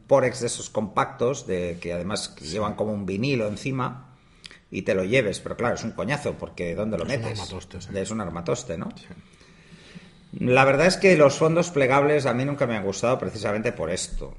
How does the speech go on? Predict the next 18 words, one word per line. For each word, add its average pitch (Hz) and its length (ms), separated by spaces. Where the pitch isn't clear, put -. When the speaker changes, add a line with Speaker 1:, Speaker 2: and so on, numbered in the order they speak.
Speaker 1:
Lo 98 140
que 98 80
pasa 104 180
es 117 100
que 143 100
hay 135 40
mucha 143 260
gente 147 220
que 135 80
los 127 160
utiliza, 117 400
pues, 135 140
por 104 100
ejemplo, 113 280
los 131 140
fotógrafos 107 460
de 101 100
orlas. 87 540